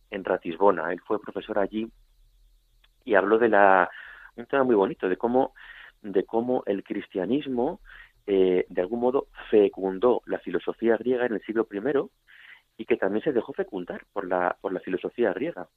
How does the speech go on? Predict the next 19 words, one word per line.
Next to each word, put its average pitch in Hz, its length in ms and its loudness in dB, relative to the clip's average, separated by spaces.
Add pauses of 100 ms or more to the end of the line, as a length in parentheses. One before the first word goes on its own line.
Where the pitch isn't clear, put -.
O - 20 -20
sea, 92 160 -14 (400)
el 90 140 -10
cristianismo, 123 680 -4 (400)
eh, 90 300 0 (220)
llevó 92 200 2
a 107 80 0
plenitud 123 460 -4 (100)
el 87 120 -12
pensamiento 101 800 -2 (280)
de 104 120 0
los 90 140 2
grandes 98 280 -2
filósofos 107 520 -6
griegos, 135 440 -4 (460)
pero 90 180 -2
también 95 400 -6
tomó 95 240 -4
conceptos, 139 720 -6